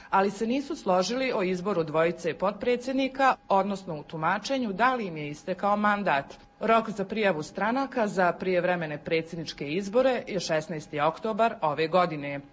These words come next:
Za Radio Slobodna Evropa iz Banja Luke, Maja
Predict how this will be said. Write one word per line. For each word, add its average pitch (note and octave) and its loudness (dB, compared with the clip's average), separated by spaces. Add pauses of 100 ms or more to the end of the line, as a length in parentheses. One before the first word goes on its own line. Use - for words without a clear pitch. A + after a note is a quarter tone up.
(140)
Za F3+ 2
Radio E3+ 4
Slobodna D#3 0
Evropa D#3 0
iz C#3 -6
Banja C#3 -4
Luke, F#3+ 0 (280)
Maja D3 2